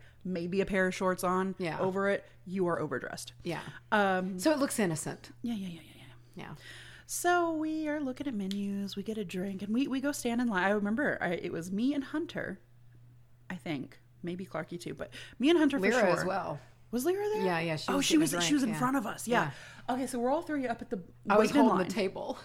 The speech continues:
Speaker 2: <laughs>
Speaker 1: Macy's holding the table. We're in line for drinks, and we're looking at the menu, and it says, um, you can get a, a drink or you can get a bucket.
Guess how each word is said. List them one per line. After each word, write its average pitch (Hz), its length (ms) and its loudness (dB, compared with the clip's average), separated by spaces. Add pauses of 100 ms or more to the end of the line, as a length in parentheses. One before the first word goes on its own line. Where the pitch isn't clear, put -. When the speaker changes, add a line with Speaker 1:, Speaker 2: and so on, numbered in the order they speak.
Speaker 2:
<laughs> - 120 -4
Speaker 1:
Macy's 262 380 6
holding 294 200 4
the 320 40 6
table. 175 500 0
We're 254 200 6
in 285 100 6
line 240 220 4
for 240 80 0
drinks, 180 400 -2 (420)
and 226 180 0
we're 233 60 0
looking 311 240 0
at 359 80 -2
the 262 100 -2
menu, 247 360 4
and 190 100 0
it - 80 -8
says, 190 400 0 (400)
um, 185 560 0 (560)
you 220 100 -6
can 254 140 4
get 233 160 6
a, 180 240 6
a 175 60 0
drink 160 400 -4
or 185 120 2
you 196 60 2
can 220 140 0
get 233 80 4
a 247 40 0
bucket. - 300 -4